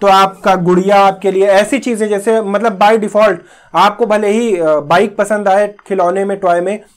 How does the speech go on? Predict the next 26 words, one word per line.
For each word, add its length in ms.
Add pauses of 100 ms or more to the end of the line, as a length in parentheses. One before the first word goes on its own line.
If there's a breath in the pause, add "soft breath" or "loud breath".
या, 80
या 140
कार 260
पसंद 340
आए 120
खिलौने 360
में, 100
लेकिन 260
आपको 280
गुड़िया 340
दी 140
जाएगी 280
खेलने 360
के 100
लिए, 320 (280 loud breath)
और 160
आपके 440
जो 120
घरेलू 400
काम 300
है 60
वो 140
आपको 320
सिखाए 360
जाने 240
लगेंगे। 420